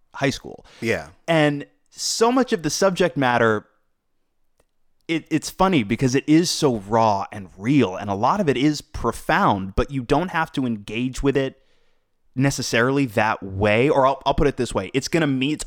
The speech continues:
Speaker 1: all gonna mean something very, very different to a twenty-five-year-old, a thirty-five-year-old than it's going to, to a fifteen-year-old.
Speaker 2: Right.
Speaker 1: But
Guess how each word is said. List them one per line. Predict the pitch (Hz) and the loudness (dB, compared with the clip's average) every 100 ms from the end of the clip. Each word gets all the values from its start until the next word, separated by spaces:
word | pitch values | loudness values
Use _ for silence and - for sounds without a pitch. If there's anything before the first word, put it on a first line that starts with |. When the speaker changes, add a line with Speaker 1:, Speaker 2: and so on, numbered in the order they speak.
| - | -4
Speaker 1:
all | 131 185 | 0 2
gonna | 180 165 | 2 2
mean | 147 143 | 2 2
something | 156 139 117 | 2 2 0
very, | 92 107 123 131 | 0 2 4 2
very | 117 113 113 95 | 2 2 2 -4
different | - 110 - 95 87 - - - - | -4 -4 -2 -4 -6 -16 -20 -20 -8
to | - 135 120 113 107 107 _ | 0 2 4 4 0 -2 _
a | 120 110 104 | 0 0 0
twenty-five-year-old, | - - 110 - 117 117 113 107 101 95 - | -4 -2 -2 0 -2 0 2 2 2 0 -6
a | |
thirty-five-year-old | - - 117 107 - 101 95 101 95 92 90 - - | -10 -6 -4 -2 0 0 4 4 4 0 -4 -14 -12
than | - 110 | -6 -4
it's | 104 | -6
going | - 117 107 104 | -4 -4 -4 -6
to, | 110 | -6
to | 104 101 | -6 -6
a | 98 | -6
fifteen-year-old. | 104 - 220 160 101 87 - - - | -8 -2 2 2 2 -2 -10 -16 -10
Speaker 2:
Right. | 98 90 73 - - - | -2 -2 -4 -16 -20 -20
Speaker 1:
But | 120 202 240 139 | -4 0 0 0